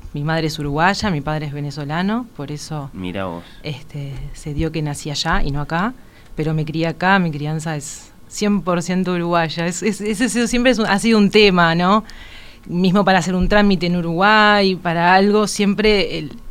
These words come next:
Speaker 1: el haber nacido afuera, solo haber nacido afuera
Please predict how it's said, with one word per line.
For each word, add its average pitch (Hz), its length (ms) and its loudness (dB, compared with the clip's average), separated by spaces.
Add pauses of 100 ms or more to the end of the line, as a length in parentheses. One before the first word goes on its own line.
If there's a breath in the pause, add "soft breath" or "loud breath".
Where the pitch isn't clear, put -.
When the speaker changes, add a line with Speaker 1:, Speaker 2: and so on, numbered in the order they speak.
(200)
Speaker 1:
el 180 140 -2
haber 190 180 4
nacido 208 420 2
afuera, 196 600 -2 (680 soft breath)
solo 233 380 4
haber 175 160 2
nacido 180 300 0
afuera 175 640 -2